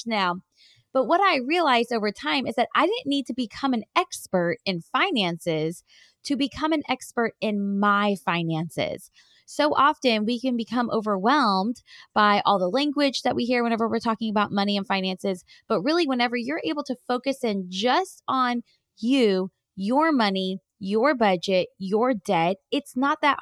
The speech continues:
hard. And you be-, you can become an expert in your finances. And that looks like first starting with getting yourself organized.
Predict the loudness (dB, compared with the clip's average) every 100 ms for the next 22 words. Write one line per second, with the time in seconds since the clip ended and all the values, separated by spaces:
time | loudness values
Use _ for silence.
0 | -2 0 2 0 -2 -2 -2 -8 _ -4
1 | -4 -4 _ _ -6 -4 0 -2 -2 -4
2 | -4 -4 -4 -6 -6 -8 -8 -8 _ _
3 | _ -4 -2 0 -2 -4 -4 -6 -8 -6
4 | -6 -8 -20 _ _ _ _ -8 -2 0
5 | 0 0 -2 0 0 0 _ 0 0 -2
6 | -2 0 0 -2 -8 -20 -20 -8 -2 0
7 | 0 -2 0 -2 -2 -20 -6 -4 -2 -4
8 | -6 -10 -14